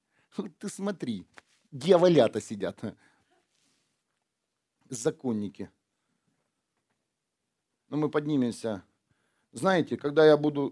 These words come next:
сбираться, избираясь иногда на свои вершины, то б-, когда Бог мне говорит: «Отдай это, отдай то»,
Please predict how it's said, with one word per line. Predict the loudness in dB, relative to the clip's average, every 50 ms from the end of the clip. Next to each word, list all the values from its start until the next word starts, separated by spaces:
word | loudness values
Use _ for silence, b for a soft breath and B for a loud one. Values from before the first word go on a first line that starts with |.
| -6
сбираться, | -8 -4 0 2 4 4 4 4 2 -2 -2
избираясь | -2 -4 -6 -6 -2 2 4 6 6 6 6 2 -2 -12 -8
иногда | -4 -2 -2 0 0 0 0 0
на | 0
свои | -2 0 0 0 2
вершины, | 2 0 -4 -4 -6 -4 -4 -4 -2
то | -2 -4
б-, | -4 -4 -6
когда | -8 -8 -2 0 0 0
Бог | 2 0 -2 -2
мне | -4 -4 -2
говорит: | 0 0 0 0 -4 -6 _ -6
«Отдай | -6 -4 -2 2 2 2 2
это, | 2 0 -4 -2 0 -2 -4
отдай | -2 -2 -2 -2 -2
то», | -2 -2 -4 -4 B